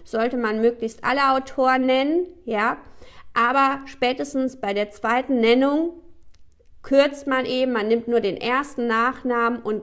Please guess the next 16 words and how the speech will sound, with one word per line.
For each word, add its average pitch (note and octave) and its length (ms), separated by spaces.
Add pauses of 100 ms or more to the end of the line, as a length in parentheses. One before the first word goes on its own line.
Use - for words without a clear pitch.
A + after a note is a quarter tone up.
(120)
ändert A#3 360
und G#3+ 200
kürzt B3 400
dann G#3 260
mit G#3+ 260 (140)
"und A3 400
weitere F#3+ 480 (160)
et G3 260 (260)
al." F#3 340 (340)
Im B3+ 160
Literaturverzeichnis C#4+ 1300
sollte A#3 240
man A3 220
hingegen G#3 560
alle F3+ 200
nennen, D#3 300